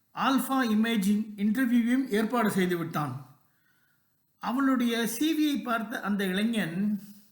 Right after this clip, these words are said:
"மிஸ் வித்யா, எப்ப ஜாயின் பண்றீங்க? அதான் கேள்வி. உங்க அனுபவத்துக்கும் உங்களுக்கு இருக்கிற ஒரு பேக்ரவுண்டுக்கும் உங்க சி விக்கும்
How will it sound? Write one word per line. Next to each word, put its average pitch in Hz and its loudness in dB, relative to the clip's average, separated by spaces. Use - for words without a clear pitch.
"மிஸ் 170 -6
வித்யா, 165 2
எப்ப 208 -4
ஜாயின் 196 0
பண்றீங்க? 160 -4
அதான் 175 0
கேள்வி. 165 -4
உங்க 233 -2
அனுபவத்துக்கும் 233 0
உங்களுக்கு 214 2
இருக்கிற 240 0
ஒரு 190 -2
பேக்ரவுண்டுக்கும் 214 0
உங்க 208 0
சி 233 -2
விக்கும் 208 -2